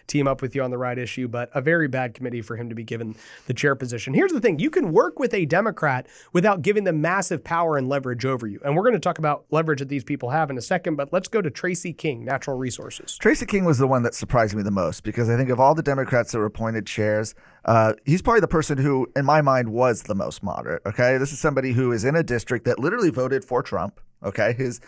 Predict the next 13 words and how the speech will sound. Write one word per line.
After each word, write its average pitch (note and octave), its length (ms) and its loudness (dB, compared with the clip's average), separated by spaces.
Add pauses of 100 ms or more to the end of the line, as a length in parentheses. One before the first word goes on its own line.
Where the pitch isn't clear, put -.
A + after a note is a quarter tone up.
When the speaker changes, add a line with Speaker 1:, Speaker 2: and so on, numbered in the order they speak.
(240)
Speaker 2:
his C3+ 140 0
House A#2 200 2
district - 340 -6
voted A2+ 280 -2
for - 100 -2
Trump, G2+ 320 -2 (600)
uh, B2 520 6
and B2 240 2
voted A2+ 300 2
for A2+ 220 2
him. G3 340 6
He E3 80 4
was, C3 240 0